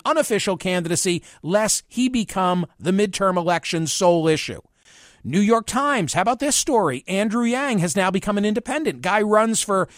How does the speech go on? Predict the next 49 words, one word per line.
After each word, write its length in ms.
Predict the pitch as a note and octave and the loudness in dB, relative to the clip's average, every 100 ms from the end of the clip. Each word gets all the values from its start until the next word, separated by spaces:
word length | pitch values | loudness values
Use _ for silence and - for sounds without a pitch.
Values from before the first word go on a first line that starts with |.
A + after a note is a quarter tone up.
| - | -12
both 240 | - G3+ G3+ | -2 -2 0
mayor 260 | A3+ D4 | -2 0
of 100 | B3+ | 0
New 80 | A3 | 0
York 220 | A#3 A3 | 0 -2
City 400 | - A#3 A#3+ A#3+ - _ _ - | -2 -4 -2 -6 -10 _ _ -6
and 440 | G3 F#3+ G3 F3+ | -2 0 0 -4
president 420 | - C4 B3+ B3+ | -2 -2 -2 0
of 140 | A3+ F#3+ | -2 0
the 60 | |
United 340 | G3+ G3+ G3+ G3 | -2 0 0 0
States, 380 | A3 G#3 - - | -4 -4 -4 -4
States 300 | G#3+ G#3 G3+ | -2 0 0
as 140 | D#3+ | 0
a 60 | E3 | 0
D, 420 | C4+ D4+ D4+ C#4 - - | -2 -2 -2 -2 -6 -6
and 160 | A#3 A3+ | -2 0
now 380 | A#3 A#3+ A3+ - | 0 2 0 -2
he 220 | - A#3+ | -8 -2
is 140 | A#3+ G#3 | 0 0
an 100 | A#3 | 0
I. 460 | A3+ A3+ G3+ C3+ - | 2 0 0 -2 -8
Welcome 460 | - F3 C4 C#4 C#4 | -4 0 0 0 -2
to 120 | B3+ | -2
the 120 | C4 A#3+ | -2 -2
fold, 360 | B3 B3 A#3 | 0 2 4
Andrew 340 | A3 A3 G3+ A3 | 2 2 0 2
Yang. 560 | G#3+ A3 G#3 C#3 B2+ _ _ _ _ _ _ _ - | 2 2 2 -2 -8 _ _ _ _ _ _ _ -6
N 220 | A#3+ C4 | -2 0
B 140 | C4 | 0
C 260 | A#3 B3 A#3 | 0 0 0
Chicago 840 | - G3 - F3+ A3+ A#3 G#3 F3+ | 0 -4 -6 -2 0 2 2 2
affiliate. 600 | D#3+ - F3+ D#3 C3+ B2+ | 0 -4 -2 -2 -2 -4
Man, 240 | F3 A3 G#3 | -4 -2 -2
what 140 | A3 | -2
a 40 | |
strange 460 | F#3+ - G3+ G#3 G#3 | -2 -2 -2 -2 -2
story 380 | - G3 F#3 E3+ | -2 0 2 2
this 240 | F#3+ F#3+ | 2 0
is 180 | E3 C#3+ | -2 -2
about 220 | D#3 D#3 | 0 0
a 40 | D3+ | 2
mid-morning 640 | F3+ F#3 G3 F#3+ F3 C#3 | 0 0 0 0 0 -2
gunfight 560 | E3+ G3+ G#3+ E3 D#3 | 0 0 0 0 -2
which 220 | D3 D#3 D#3 | -4 -8 -2
left 200 | E3 - | -2 -2
one 280 | D#3+ G#3+ | -2 0
shooter 320 | A3 - F3+ D#3+ | -2 -2 0 0
dead 400 | D3+ D#3 D3+ | 2 2 2